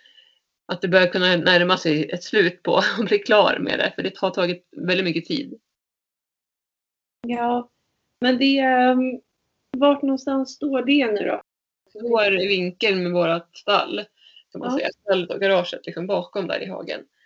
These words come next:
Speaker 2: Okej.
Speaker 1: Eh, så, ja, det,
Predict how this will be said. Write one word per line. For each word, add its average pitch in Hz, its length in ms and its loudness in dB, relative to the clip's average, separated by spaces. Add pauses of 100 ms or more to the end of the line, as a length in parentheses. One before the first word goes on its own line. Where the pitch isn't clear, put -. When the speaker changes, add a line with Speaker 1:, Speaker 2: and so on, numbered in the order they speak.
(400)
Speaker 2:
Okej. 175 200 -4
Speaker 1:
Eh, 277 80 -4 (1120)
så, 170 600 -8 (380)
ja, 196 280 -6
det, 214 240 -8